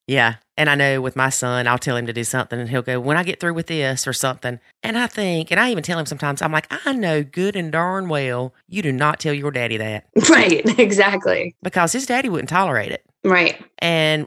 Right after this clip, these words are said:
Speaker 1: with me, telling him thirty minutes later to do it again because he's still not done it.
Speaker 2: Right. So, yeah, that, those kind of things are, are very, very common.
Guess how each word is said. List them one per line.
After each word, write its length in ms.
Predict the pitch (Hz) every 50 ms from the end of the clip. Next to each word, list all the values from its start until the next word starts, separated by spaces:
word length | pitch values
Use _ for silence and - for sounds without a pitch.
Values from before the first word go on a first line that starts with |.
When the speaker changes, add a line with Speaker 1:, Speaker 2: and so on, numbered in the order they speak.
| _ -
Speaker 1:
with 140 | 160 165 160
me, 440 | 190 233 247 233 202 190 196 190 -
telling 280 | - 170 147 151 156
him 140 | 151 151 147
thirty 260 | - 160 160 160 160
minutes 240 | 156 160 151 156 -
later 240 | 156 175 220 208 156
to 60 | 139
do 140 | 135 143 143
it 60 | 151
again 300 | 151 151 185 226 214 170
because 360 | 156 143 - 139 139 143 131 -
he's 240 | 151 143 127 - _ _ _ _
still 220 | - - - 135 117
not 160 | 120 120 117
done 220 | 113 143 185 170 131
it. 240 | - - - _ - -
Speaker 2:
Right. 340 | - 202 180 175 - - - - _ _ _
So, 180 | - - 185 185
yeah, 300 | 190 190 202 196 165 160
that, 240 | 170 175 165 - -
those 240 | 196 185 196 196 -
kind 180 | - 220 202
of 100 | 202 202 202
things 320 | 196 185 190 190 190 190
are, 340 | 185 180 175 165 165 - -
are 180 | - 165 170 170
very, 400 | 170 170 156 156 156 - - - 170
very 240 | 175 170 165 165
common. 560 | 160 - - 165 156 156 156 156 160 175 185